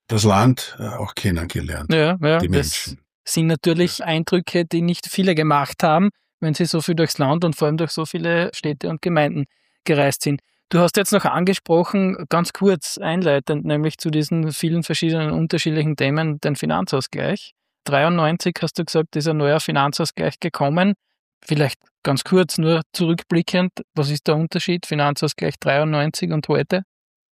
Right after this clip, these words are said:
Speaker 1: Naja, da gibt's schon Unterschiede. Also der abgestufte Bevölkerungsschlüssel ist, äh, reduziert worden, also ist abgeflacht worden. Es sind zusätzliche Finanzzuweisungen,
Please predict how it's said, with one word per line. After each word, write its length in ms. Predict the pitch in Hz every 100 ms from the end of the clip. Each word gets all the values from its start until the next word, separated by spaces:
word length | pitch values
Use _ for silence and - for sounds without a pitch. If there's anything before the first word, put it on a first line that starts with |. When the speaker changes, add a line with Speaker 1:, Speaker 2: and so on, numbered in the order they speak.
| _
Speaker 1:
Naja, 480 | 147 135 160 139 -
da 280 | - 123 110
gibt's 300 | 104 110 -
schon 240 | 110 117 107
Unterschiede. 480 | 113 101 107 98
Also 220 | 98 101 92
der 200 | 101 87
abgestufte 600 | - 117 - 131 - 113
Bevölkerungsschlüssel 1160 | 107 - 92 98 110 101 - 113 - - 98 -
ist, 340 | 107 101 -
äh, 120 | 107 104 -
reduziert 760 | 107 92 101 87 - 117 -
worden, 300 | 98 92 104
also 200 | 95 90
ist 340 | 82 - - - -
abgeflacht 840 | - - 87 - 107 101 82 - -
worden. 340 | 110 92 98 - _ _ _ _ -
Es 140 | 127
sind 200 | 120 101
zusätzliche 640 | - 127 113 98 107 101 -
Finanzzuweisungen, 1300 | 110 95 90 - - 139 104 85 95 104 95 98